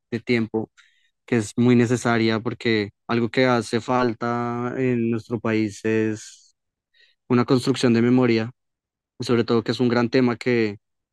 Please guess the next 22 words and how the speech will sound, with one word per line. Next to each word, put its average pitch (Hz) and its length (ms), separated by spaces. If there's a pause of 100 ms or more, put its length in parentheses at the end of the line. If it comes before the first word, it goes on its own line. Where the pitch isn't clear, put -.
(140)
eh, 113 500
en 113 100
el 113 260
transcurso 113 420
de - 20
estos 117 300
años, 117 360
pues, 117 140
se - 100
habla 110 220
tanto, 110 320
¿no? 120 180
Y 127 60
es 110 280
la 113 120
memoria 117 420
de 113 60
nuestro 117 220
país 120 260
en 113 80
cómo 120 340
es 123 160